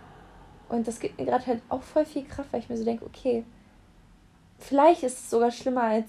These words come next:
damals oder vielleicht auch weniger schlimm, aber es wird dann vorbeigehen. Und ich find das halt immer so eine Sache, also viele Leute sagen dir ja so, ja,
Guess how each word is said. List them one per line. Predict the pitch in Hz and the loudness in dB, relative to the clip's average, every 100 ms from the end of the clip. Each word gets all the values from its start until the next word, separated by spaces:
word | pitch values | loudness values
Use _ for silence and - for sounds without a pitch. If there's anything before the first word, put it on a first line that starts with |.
| - | -2
damals | 226 247 240 214 220 | 2 2 2 0 -2
oder | 208 | -2
vielleicht | 214 226 226 - | -2 -2 -2 -4
auch | - | -2
weniger | 233 254 208 | 0 2 0
schlimm, | 208 - 214 | -2 -4 -4
aber | 208 | -2
es | 208 - - | -2 -6 -4
wird | 240 247 | -4 -2
dann | 220 226 - - _ _ _ | -4 -4 -8 -20 _ _ _
vorbeigehen. | - 226 226 220 196 190 196 - _ - - - _ | -12 2 4 4 2 -4 -6 -12 _ -20 -20 -20 _
Und | - 214 214 - - - | -2 0 0 -4 -20 -20
ich | 233 | -8
find | - 269 | -2 -2
das | 247 | 0
halt | 254 | -2
immer | 233 240 | 0 0
so | 226 | 2
eine | 226 | 2
Sache, | 226 254 254 | 4 2 2
also | 226 208 | 2 2
viele | 208 - 254 | 0 0 2
Leute | 233 240 233 | 4 4 2
sagen | 214 220 233 | 2 4 4
dir | 214 | 2
ja | 202 | 2
so, | 202 | 0
ja, | 202 202 214 | -2 0 -2